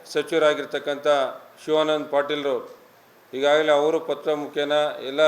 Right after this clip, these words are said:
ಸ-, ನಮ್ಮ ಅಧಿಕಾರಿಗಳಿಗೂ ಕೂಡ ಸೂಚನೆಯನ್ನು ಕೊಟ್ಟು, ಏನು ಈ ಹಿಂದೆ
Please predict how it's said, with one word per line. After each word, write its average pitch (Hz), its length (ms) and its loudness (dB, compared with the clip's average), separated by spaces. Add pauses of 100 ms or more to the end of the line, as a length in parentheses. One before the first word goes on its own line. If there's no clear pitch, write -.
(120)
ಸ-, - 160 -10 (800)
ನಮ್ಮ 147 260 0
ಅಧಿಕಾರಿಗಳಿಗೂ 147 680 0 (160)
ಕೂಡ 139 120 -2 (320)
ಸೂಚನೆಯನ್ನು 151 500 -4
ಕೊಟ್ಟು, 135 280 -2 (920)
ಏನು 175 160 2 (140)
ಈ - 100 2
ಹಿಂದೆ 170 280 2